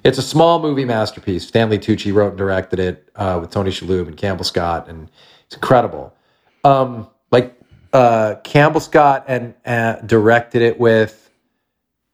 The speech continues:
Tucci, and Tony Shalhoub and Tucci wrote it together, I think. And it's just a phenomenal movie.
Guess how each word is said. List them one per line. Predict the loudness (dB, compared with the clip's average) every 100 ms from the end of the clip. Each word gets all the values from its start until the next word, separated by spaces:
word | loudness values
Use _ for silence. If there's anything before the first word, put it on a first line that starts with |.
| _
Tucci, | 0 2 2 -4 -6
and | -6 -8 -4
Tony | -2 -2
Shalhoub | 0 0 0
and | -4
Tucci | -6 -6 -4
wrote | -4 -4
it | -4
together, | -8 -8 -8 -10
I | -14
think. | -10 -12 -10
And | -4 -2 0
it's | -2 -4
just | -8 -4
a |
phenomenal | -4 -2 -2 -4 -8
movie. | -10 -10 -8 -10